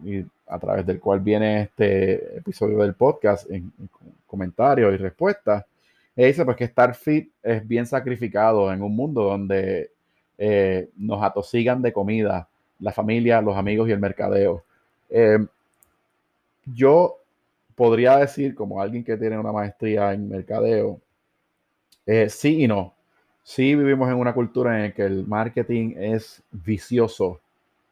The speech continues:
es increíble, no solamente para la comida, para el ejercicio, como ya he mencionado, ¿verdad? Con todas esas referencias anteriores. Eh, pero en cuanto a la familia y los amigos, diría que no.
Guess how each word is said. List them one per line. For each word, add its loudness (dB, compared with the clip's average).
es -4
increíble, 0
no -2
solamente -4
para 0
la 0
comida, -4
para -2
el -2
ejercicio, -6
como -8
ya 0
he 2
mencionado, 0
¿verdad? 0
Con -8
todas -2
esas -4
referencias -2
anteriores. -2
Eh, 4
pero 10
en 4
cuanto 2
a 4
la 2
familia -2
y -2
los -4
amigos, -2
diría 0
que -4
no. -4